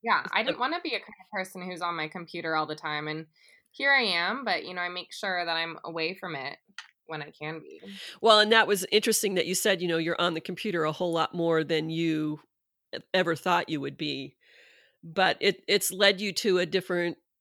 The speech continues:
Speaker 2: sort of facet of your creative process. So, you know, that you have to look at it that way too. Where do you think you defy expectations in your life?
Speaker 1: Where do I defy them?
Speaker 2: Mm-hmm.
Speaker 1: I'm not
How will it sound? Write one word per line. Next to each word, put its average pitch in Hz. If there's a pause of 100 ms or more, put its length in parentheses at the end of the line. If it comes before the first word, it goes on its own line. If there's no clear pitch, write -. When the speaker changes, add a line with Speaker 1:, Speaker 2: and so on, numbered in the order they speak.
(140)
Speaker 2:
sort 180
of 180 (120)
facet 185
of 170
your 170
creative 175
process. 175
So, 165
you 196
know, 147
that 165
you 175
have 160
to 165
look 170
at 170
it 175
that 185
way 156
too. 214 (140)
Where 214
do 262
you 277
think 262
you 220
defy 175
expectations 156
in 147
your 139
life? -
Speaker 1:
Where 180
do 170
I 156
defy 156
them? 269 (100)
Speaker 2:
Mm-hmm. 147 (260)
Speaker 1:
I'm 311
not 494